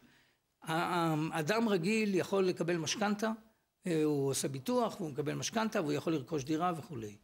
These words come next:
מי שהוא נכה, איננו יכול לקבל משכנתה, איננו מקבל ביטוח.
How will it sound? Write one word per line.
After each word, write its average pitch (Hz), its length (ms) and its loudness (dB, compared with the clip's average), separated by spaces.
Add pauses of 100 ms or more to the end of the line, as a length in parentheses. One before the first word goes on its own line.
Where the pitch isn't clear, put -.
(400)
מי 202 100 2
שהוא 208 220 2
נכה, 175 340 0 (920)
איננו 170 400 2
יכול 180 320 2
לקבל 156 320 0
משכנתה, 151 500 -4 (680)
איננו 180 360 4
מקבל 190 340 2
ביטוח. 170 640 0